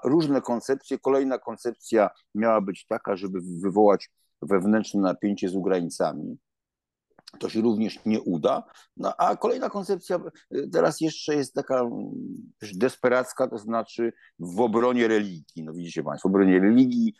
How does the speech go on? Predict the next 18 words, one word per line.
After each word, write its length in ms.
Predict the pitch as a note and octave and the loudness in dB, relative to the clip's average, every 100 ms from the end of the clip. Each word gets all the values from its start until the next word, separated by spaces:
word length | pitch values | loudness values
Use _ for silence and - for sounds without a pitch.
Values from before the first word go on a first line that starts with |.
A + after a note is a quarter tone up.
| _ | _
a 100 | A2+ | 2
za 100 | A#2+ | 2
chwilę 280 | - C3 A#2+ | 2 2 4
będzie 240 | G#2+ G#2 | 2 0
jeszcze 260 | G2 G2 - | -2 -4 -4
zagrożenie 580 | A2 A2 A2+ C3+ C3 A2+ | -2 -2 -2 -2 -2 -2
niemieckie, 500 | G#2 F#2+ G#2 - G#2 | -4 -4 -6 -6 -8
które 260 | - G2+ | -2 -2
chce 200 | F#2 - | -2 0
oderwać, 540 | G2+ F2+ E2+ E2+ F2 - - _ | 0 2 0 0 -4 -6 -20 _
oderwać 500 | G2+ G2+ F2+ E2+ F2 | 0 2 2 2 -2
nam, 220 | E2+ E2 E2+ | -4 -8 -4
nam 200 | F2 F2+ | -4 -4
Śląsk 420 | - F#2+ F#2 F#2 - | -2 0 0 -4 -8
i, 60 | |
i, 380 | F2 E2+ - E2 | -8 -6 -6 -6
i, 180 | E2+ E2 | -4 -2
i, 140 | D#2+ | -4